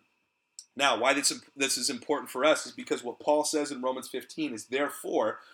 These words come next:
because we're supposed to have this unity in the church, therefore, welcome one another as Christ has welcomed you for the glory of God." This is how we're supposed to welcome one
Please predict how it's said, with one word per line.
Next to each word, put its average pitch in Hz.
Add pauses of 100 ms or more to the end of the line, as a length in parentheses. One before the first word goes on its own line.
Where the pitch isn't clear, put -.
(180)
because 139
we're 156
supposed 156
to 160
have 151
this 156
unity 165
in 139
the 139
church, - (800)
therefore, 156 (180)
welcome 160
one 156
another 135
as 117
Christ 135
has 120
welcomed 117
you 151
for 120
the 113
glory 110
of 104
God." 139
This 196
is -
how 175
we're 165
supposed -
to 165
welcome 143
one 92